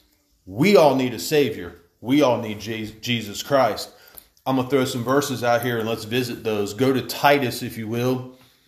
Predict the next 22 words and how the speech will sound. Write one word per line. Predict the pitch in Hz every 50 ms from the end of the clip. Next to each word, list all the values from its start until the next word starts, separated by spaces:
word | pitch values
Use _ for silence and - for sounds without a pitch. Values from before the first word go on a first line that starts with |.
| _ _ - -
Go | 107
to | 110 117
chapter | 113 - - 131 127 117 - - 104
two | - - - 143 143 147 156 160 170 170 165 - - -
of | 107 95 -
Titus. | - - 131 127 143 156 165 165 165 - - - - - - - - - - - - - - - - - - - _ - - _ _ _ _ _ _ _ _ _ _ _ _ - - - - - _ _ _ - _ - _ _ _ _ _ _ _ _ _ _ _ -
That's | - 98 - -
New | 117 123 131 135
Testament. | 131 - 151 147 147 147 - - 147 156 160 160 - - - - - - _ _ _ _ _ _ _ - - _ _ -
Uh, | - 95 101 101 101 104 - -
you're | 90 98
getting | 104 117 110 85
there | 117 117 113
right | 113 120 120 95
before | - 113 - - 127 123 120 120 117 113 110 - - - _ _ _ _ _ _ _ _ _ _ - _ _ _ _ _ _ _ _ _ _ _
Philemon, | - 110 107 113 120 131 135 139 143 147 131
right | 113 113 107
before | - 98 - 117 107 104
Hebrews. | 107 127 131 131 139 131 139 143 143 147 147 147 143 147 - - - - - - _ _ _ _ _ _ _ _ _ - _ _ _ _ _ _ _ - -
You'll | - 95
find | 95 - - 113 110 101 101 -
Titus. | - 123 120 123 131 135 147 151 143 - - - - -